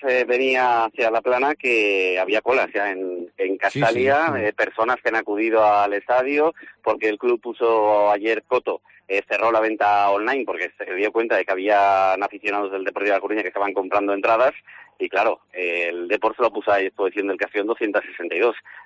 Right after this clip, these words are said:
Speaker 1: Va a haber muchos más aficionados del Deportivo de La Coruña de esos doscientos sesenta y dos que había entregado el Club Deportivo Castellón. Y, por tanto, pues, va a ser muy importante ese ambiente en Castalia. El de ayer en Riazor fue espectacular, fue un ambiente de primera división,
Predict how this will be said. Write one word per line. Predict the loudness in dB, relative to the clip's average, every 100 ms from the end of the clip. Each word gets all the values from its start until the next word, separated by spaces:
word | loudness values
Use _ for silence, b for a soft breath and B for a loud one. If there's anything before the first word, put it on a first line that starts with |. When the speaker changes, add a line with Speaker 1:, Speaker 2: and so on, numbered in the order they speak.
| B
Speaker 1:
Va | 2
a |
haber | 2
muchos | 2 0 0
más | -2 -4
aficionados | -6 -4 -2 -2 -2
del | -4
Deportivo | -4 -4 -2 0
de |
La | 2
Coruña | 0 0 0 0
de | 0
esos | -2 -4
doscientos | -4 -4 -4 -6
sesenta | -8 -6 -4
y |
dos | -2 -2 -4 B B B
que | 0
había | 0 2
entregado | 2 2 2 0
el | -2
Club | -2
Deportivo | 0 -2 -4 -4
Castellón. | -6 -2 0 0 B B B
Y, | 0 2
por | 2
tanto, | 2 2 2
pues, | 0 -4 -12 -2
va | -2
a |
ser | 0 0
muy | 0
importante | -2 -2 -2 0 0
ese | 0
ambiente | -2 -2 -2
en | -2
Castalia. | -2 0 2 0 0
El | -4 0
de | 0
ayer | 2 2 2
en | 0 0 -2
Riazor | 0 0 0 -2 0
fue | 0 2 2 0 -4 -4 -6 -10 -10 -14
espectacular, | -12 -6 -4 -2 0 0 0
fue |
un | -2
ambiente | -2 -2 0
de | 0 0
primera | -2 -2 -2
división, | -4 -4 -4